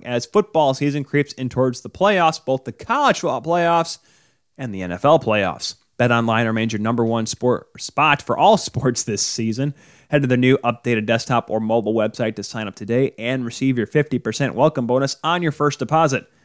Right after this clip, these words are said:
Just use the promo code Locked On to receive the bonus. From basketball, football, National Hockey League, boxing, U F C, right to your favorite Vegas casino games,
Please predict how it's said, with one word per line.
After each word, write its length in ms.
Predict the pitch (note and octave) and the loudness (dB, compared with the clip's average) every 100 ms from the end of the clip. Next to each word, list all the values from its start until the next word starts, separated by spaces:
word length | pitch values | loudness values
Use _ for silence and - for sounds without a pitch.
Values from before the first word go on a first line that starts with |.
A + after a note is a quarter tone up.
| _ | _
Just 160 | - G#2+ | -10 -6
use 120 | A#2+ | -4
the 60 | G#2+ | -4
promo 320 | B2 A#2+ A2+ | -2 0 0
code 280 | - A#2 A2+ | 0 0 2
Locked 340 | B2 C#3+ - | 4 2 4
On 300 | F3 F3+ D#3 | 2 4 2
to 80 | B2+ | 0
receive 260 | A#2+ D#3 C3+ | 0 0 -2
the 80 | |
bonus. 480 | A#2 D#3+ F#3+ G2+ - - _ _ _ | 2 2 2 -2 -8 -16 _ _ _
From 140 | - | -8
basketball, 640 | G#2 A#2+ C3 B2 B2+ C3 B2+ | 0 0 2 0 2 4 2
football, 640 | - C3 - A#2 B2 B2 | 0 -2 0 2 4 4
National 480 | A2+ A2+ C3+ - A#2+ | 2 -2 -2 -4 -4
Hockey 340 | A#2 B2+ C3 | -2 -4 -4
League, 280 | B2 B2+ B2 | -4 -2 -2
boxing, 460 | G2+ A#2+ D3 C#3 B2 | -4 -4 -4 -6 -4
U 220 | A2 C#3+ | -2 -2
F 120 | C3 | -2
C, 180 | - D3 | -4 -4
right 260 | B2+ D3 D#3+ | 0 0 0
to 120 | C#3 | -4
your 60 | |
favorite 320 | A#2+ D3+ C#3+ A2+ | 0 0 0 -4
Vegas 280 | D3 D3+ | -4 -2
casino 420 | - C3+ - F#3+ E3 | -2 -4 -2 -2 0
games, 380 | D3 D#3 D3 | 0 -2 -2